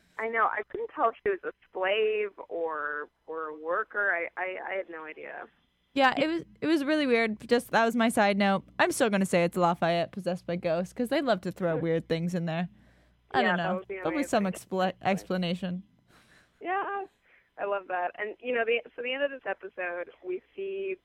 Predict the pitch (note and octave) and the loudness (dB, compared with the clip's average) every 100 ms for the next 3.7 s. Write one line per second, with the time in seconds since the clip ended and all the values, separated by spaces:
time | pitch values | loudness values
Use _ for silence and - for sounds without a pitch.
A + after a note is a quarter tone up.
0 | _ _ _ - G3+ - - F#3+ - G3 | _ _ _ -10 -10 -10 -8 -8 -6 -10
1 | - G#3 F#3+ F3+ - F3 F3 F3+ E3 D#3 | -8 -6 -4 -4 -8 -8 -6 -8 -8 -10
2 | D#3 D3+ - D3+ E3 - D3+ D3+ - D#3+ | -10 -14 -10 -12 -14 -20 -18 -18 -18 -18
3 | - E3+ - F3+ E3+ D#3+ E3+ | -16 -18 -10 -6 -4 -6 -8